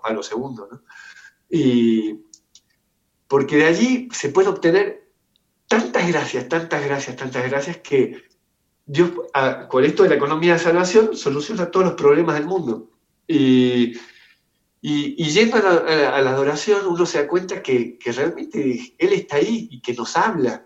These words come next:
Hay un libro muy bueno, hay dos libros muy buenos sobre la adoración eucarística que recomiendo muchísimo.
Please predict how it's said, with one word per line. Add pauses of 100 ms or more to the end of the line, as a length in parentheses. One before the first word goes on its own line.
(140)
Hay
un
libro
muy
bueno, (240)
hay
dos
libros
muy
buenos
sobre
la
adoración
eucarística
que
recomiendo
muchísimo.